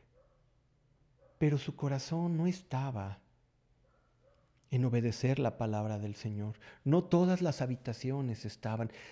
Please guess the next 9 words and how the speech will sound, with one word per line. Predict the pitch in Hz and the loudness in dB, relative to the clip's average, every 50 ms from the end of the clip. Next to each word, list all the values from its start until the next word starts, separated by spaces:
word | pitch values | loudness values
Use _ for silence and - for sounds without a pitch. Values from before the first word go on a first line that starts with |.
| - | -16
Su | - - 165 156 | -2 2 4 6
necesidad | 151 151 139 - 160 143 - 165 151 143 156 151 | 6 4 4 2 0 2 2 4 4 4 4 6
era | 165 175 170 160 | 6 4 4 4
más | 151 156 156 156 - | 4 2 2 2 2
importante | 160 131 - - 120 110 110 - - 135 143 147 143 - 101 | 0 0 0 -2 -4 -4 -4 -2 -2 -2 0 -2 -4 -6 -8
que | - - 101 | -8 -8 -6
Dios. | 98 101 101 120 139 - - - _ _ _ _ _ _ _ _ _ _ _ _ _ 539 _ _ _ _ _ _ _ _ _ _ _ _ _ _ _ _ _ _ - _ _ _ _ _ _ _ _ _ - _ _ _ _ _ _ _ _ _ _ _ _ _ _ _ _ _ _ | -6 -6 -6 -8 -10 -14 -18 -20 _ _ _ _ _ _ _ _ _ _ _ _ _ _ _ _ _ _ _ _ _ _ _ _ _ _ _ _ _ _ _ _ -20 _ _ _ _ _ _ _ _ _ -20 _ _ _ _ _ _ _ _ _ _ _ _ _ _ _ _ _ _
Tu | _ - 147 | _ 2 2
necesidad, | 147 139 127 - - 135 - - 156 135 123 135 151 151 151 135 127 - | 2 2 2 2 0 -2 0 0 -2 -2 0 0 0 2 2 0 -2 -4